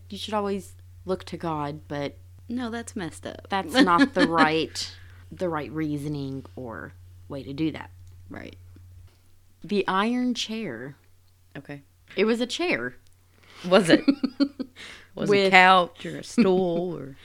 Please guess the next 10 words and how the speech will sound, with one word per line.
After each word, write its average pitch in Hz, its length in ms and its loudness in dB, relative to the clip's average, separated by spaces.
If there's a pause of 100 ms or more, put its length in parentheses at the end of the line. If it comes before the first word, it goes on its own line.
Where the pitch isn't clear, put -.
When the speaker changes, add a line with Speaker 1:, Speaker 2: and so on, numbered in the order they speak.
Speaker 1:
<laughs> - 160 -20
The 190 120 -2
iron 214 320 0
chair 190 400 -4
was 170 240 -4
a 165 80 -8
chair. 147 600 -8 (360)
Speaker 2:
<laughs> - 260 -2 (840)
Gosh. - 1080 -6 (1300)
Speaker 1:
Hmm. 220 340 2